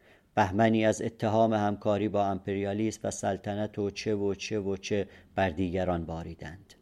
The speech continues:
رقبای سیاسیشان نیز در به کارگیری شیوه‌های نادرست دست کمی از آنان نداشتند. به پاسخگویی برخاستند و اغلب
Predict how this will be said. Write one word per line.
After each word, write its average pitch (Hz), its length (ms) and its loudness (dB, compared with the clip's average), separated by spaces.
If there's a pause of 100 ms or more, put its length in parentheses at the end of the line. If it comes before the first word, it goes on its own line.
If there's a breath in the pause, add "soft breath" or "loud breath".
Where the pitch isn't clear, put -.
(520 soft breath)
رقبای 117 480 10
سیاسیشان 117 840 4
نیز 110 320 2
در 107 140 2
به 107 120 0
کارگیری 107 640 2
شیوه‌های 113 640 2
نادرست 107 680 2
دست 104 220 -4
کمی 104 340 -2
از 92 160 -2
آنان 101 340 -2
نداشتند. 82 640 -8 (440 soft breath)
به 113 80 2
پاسخگویی 107 680 2
برخاستند 95 760 2
و 98 80 2
اغلب 107 520 4